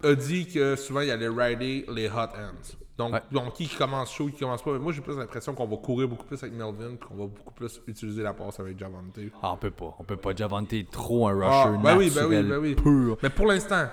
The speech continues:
Speaker 1: tu sais, on s'entend là, pour l'instant, là, ce qui se passe, là, c'est ça. Euh, Melvin est un flex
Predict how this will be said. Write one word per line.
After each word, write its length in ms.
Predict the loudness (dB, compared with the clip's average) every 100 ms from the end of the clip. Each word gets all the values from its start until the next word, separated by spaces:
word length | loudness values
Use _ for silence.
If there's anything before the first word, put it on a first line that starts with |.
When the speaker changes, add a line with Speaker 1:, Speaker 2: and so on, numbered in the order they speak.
| -4
Speaker 1:
tu 60 |
sais, 80 | -2
on 80 | 0
s'entend 340 | 0 0 -2
là, 140 | -2 -2
pour 160 | -2
l'instant, 340 | -2 -2 -4 -4
là, 60 |
ce 80 | -4
qui 60 | -6
se 60 |
passe, 360 | 0 2 0 -8
là, 60 | -10
c'est 180 | -8 -8
ça. 300 | -4 -4 -4 -10 -18 -20 -12 -6
Euh, 260 | -4 -2
Melvin 360 | 0 0 0 -2
est 140 | -4
un 120 | -6 -8
flex 560 | -6 -6 -6 -12 -14